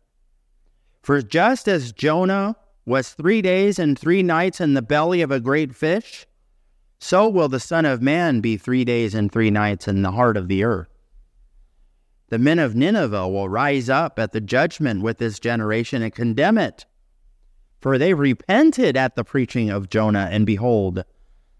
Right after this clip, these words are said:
something greater than Jonah is here. The queen of the south will rise up at the judgment with this generation and condemn it.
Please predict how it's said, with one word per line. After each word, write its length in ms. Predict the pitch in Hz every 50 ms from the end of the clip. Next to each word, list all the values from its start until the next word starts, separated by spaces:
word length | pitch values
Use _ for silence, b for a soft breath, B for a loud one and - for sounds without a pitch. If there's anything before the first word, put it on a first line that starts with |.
| _ _
something 440 | - - 120 120 127 - 113 101 95
greater 380 | 92 95 98 123 135 127 101
than 180 | 87 90 87 87
Jonah 380 | - 92 90 90 87 85 82 65
is 240 | 76 - - - - -
here. 400 | 123 120 90 - - - - _ _ - _ _ _ _ - _ _ _ _ _ _ - - _ _ _ _ _ _ - _
The 100 | - 110
queen 320 | - - - 135 143 151 143
of 100 | 127 110
the 80 | 107
south 420 | 95 - - 139 180 190 165 - -
will 140 | 110 107
rise 360 | 101 104 104 101 101 104 92 98
up 340 | 98 101 123 - _ _ _ -
at 160 | - 107 -
the 80 | - 98
judgment 520 | 92 104 104 104 101 107 110 117 120 -
with 160 | 85 104 98
this 160 | - 101 95 -
generation 640 | - 107 107 104 101 98 98 98 95 - - 98
and 120 | 95 92 -
condemn 460 | - 104 98 92 95 113 135 165 147
it. 160 | 95 - -